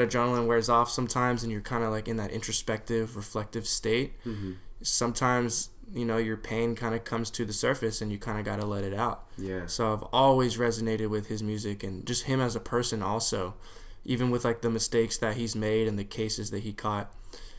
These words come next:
Speaker 1: just always, always preaching positivity and always trying to be a, you know, a better person every single day. And, like, I always admired that, and it was, like, super sad, super, super sad when he passed due to some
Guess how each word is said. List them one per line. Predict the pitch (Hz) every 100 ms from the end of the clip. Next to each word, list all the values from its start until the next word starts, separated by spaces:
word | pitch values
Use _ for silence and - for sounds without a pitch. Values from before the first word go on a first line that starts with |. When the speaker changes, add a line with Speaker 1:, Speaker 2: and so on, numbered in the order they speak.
| - -
Speaker 1:
just | 120 - -
always, | 123 135 127 123
always | - 123 123 117
preaching | - 127 123 117
positivity | - 117 101 - 120 113 117 113
and | 107 104
always | 110 117 113
trying | - 113
to | 107
be | 107 110 107
a, | 107
you | -
know, | 107 101 101
a |
better | 110 107 104
person | - 107 - 101 104 - - - -
every | - 117 113 110
single | 110 104 104
day. | 104 101 101
And, | 101
like, | 107
I | 113
always | 113 113 110
admired | 104 104 107 104
that, | 107 101 104
and | 104
it |
was, | 98
like, | 98
super | - - 131 110
sad, | - 110 107 -
super, | - - 156 143 131
super | 131 123
sad | 117 - 113 110 - - - - - - - -
when | 117
he | 123
passed | 104 113 107 110 - - - - - - - - - - -
due | 120
to | 110 120 117 110
some | 110 110 101 101